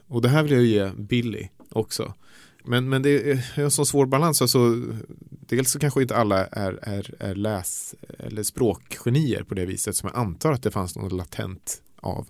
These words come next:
eh, hos, hos henne då. Och jag vet inte hur mycket man ska <laughs> pressa på att du ska se. Men finns det, finns det såna här saker, alltså, finns det någonting att barn hämmas, tänker jag, eh, om vi inte ger dem, eh, access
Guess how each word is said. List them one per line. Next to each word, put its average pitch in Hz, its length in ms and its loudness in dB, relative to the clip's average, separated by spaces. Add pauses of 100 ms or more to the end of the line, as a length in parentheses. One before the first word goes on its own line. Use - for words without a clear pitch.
(100)
eh, 101 80 -6
hos, 92 280 -8
hos 107 180 -8
henne 104 220 -4
då. 104 160 -4 (400)
Och - 240 -4
jag 104 60 4
vet 110 120 2
inte 110 140 0
hur 104 100 0
mycket 113 240 -2
man 98 100 -4
ska 101 300 -4
<laughs> - 40 -20
pressa 127 400 0
på 147 320 0
att 92 140 -6
du - 80 -8
ska 98 240 -2
se. 143 280 2 (260)
Men 139 120 4
finns 147 200 6
det, 139 180 8 (280)
finns 143 300 2
det 147 120 0
såna 165 180 2
här 151 120 8
saker, 120 360 4
alltså, 117 220 2
finns 135 180 2
det 147 80 0
någonting 143 340 2
att 120 200 0
barn 107 220 6
hämmas, 143 840 0 (580)
tänker 101 320 0
jag, - 220 -4 (480)
eh, 101 260 -2
om 120 180 0
vi 123 100 0
inte 139 560 -2
ger 127 240 0
dem, 101 260 -4 (340)
eh, 110 220 -8 (120)
access - 640 -6